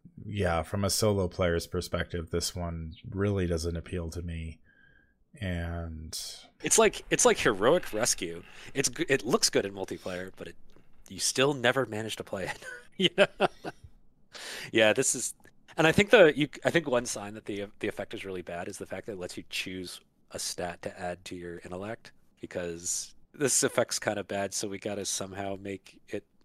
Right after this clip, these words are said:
Speaker 2: even gentler somehow, you know, the test itself. Why does this even need to be a test? What if you could just, like, just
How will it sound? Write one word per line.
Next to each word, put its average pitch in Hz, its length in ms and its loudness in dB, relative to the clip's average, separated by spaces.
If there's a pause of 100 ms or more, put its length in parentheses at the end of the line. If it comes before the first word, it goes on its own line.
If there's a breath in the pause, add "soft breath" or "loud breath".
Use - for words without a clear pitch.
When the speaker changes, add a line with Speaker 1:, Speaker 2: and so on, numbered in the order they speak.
Speaker 2:
even 107 300 -12
gentler 117 640 -10
somehow, 135 840 -12 (280)
you 131 100 -12
know, 120 220 -10
the 127 80 -6
test - 320 -10
itself. 135 500 -6 (540 loud breath)
Why 147 160 6
does 294 180 6
this 311 200 4
even 269 200 6
need 185 200 2
to 165 60 6
be 147 160 4
a 113 60 6
test? - 460 -2 (180)
What 180 180 8
if 269 120 6
you 285 80 6
could - 160 0
just, 190 240 6
like, 151 180 8
just - 200 0